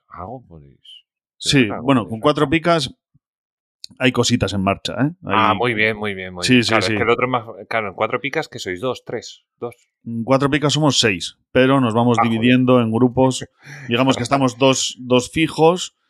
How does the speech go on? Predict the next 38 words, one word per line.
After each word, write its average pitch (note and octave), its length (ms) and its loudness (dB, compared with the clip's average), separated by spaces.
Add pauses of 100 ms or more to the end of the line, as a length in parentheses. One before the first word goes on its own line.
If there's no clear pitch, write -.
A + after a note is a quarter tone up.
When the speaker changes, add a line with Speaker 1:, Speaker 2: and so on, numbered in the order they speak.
(160)
Speaker 1:
Sí. F#2 340 -8
Speaker 2:
y B2+ 140 2
luego B2 280 4
van A#2+ 140 2
entrando A#2+ 340 0
por A#2 140 -2
secciones A#2+ 480 0
diferentes G#2 400 -6
compañeros A2 680 -2 (280)
a G#2 100 -8
Speaker 1:
Ah, - 40 -6
Speaker 2:
acompañarnos, A2+ 600 -2
¿no? A2 60 -8 (180)
Speaker 1:
vale, F#2 100 -6
vale, F2+ 260 -8
vale, F2+ 260 -8
vale. F2 200 -12 (460)
Speaker 2:
Sí, G2 260 -4
sí, F#2 200 -8
sí. E2 180 -16 (160)
Speaker 1:
Ah, G#2 160 2
pues - 80 -6
Speaker 2:
Eso. F#2 140 -6
Speaker 1:
mete F2+ 260 -6
caña, F2+ 540 -4
¿eh? G#2+ 120 -14 (460)
Speaker 2:
Eh, A#2 380 2
em, A#2 260 -2
Speaker 1:
Igual G#2+ 260 2
en A2+ 60 2
Speaker 2:
tendrá A#2 220 4
Speaker 1:
A C#3 40 2
Micro A2 220 0
Descubierto A#2+ 480 0
estás D3 260 -6
tú F#2 80 -16
solo, F2+ 360 -2
¿no? D#3 260 -8